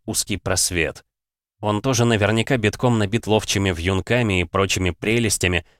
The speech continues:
но сбивающий их с толку эликсир, затуманивший ауру гончей, пока еще действует.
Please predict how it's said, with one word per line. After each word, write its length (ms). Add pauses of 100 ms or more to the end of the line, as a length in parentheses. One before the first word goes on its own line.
(160)
но 220
сбивающий 640
их 260
с 80
толку 380
эликсир, 560
затуманивший 760
ауру 360
гончей, 500
пока 280
еще 320
действует. 760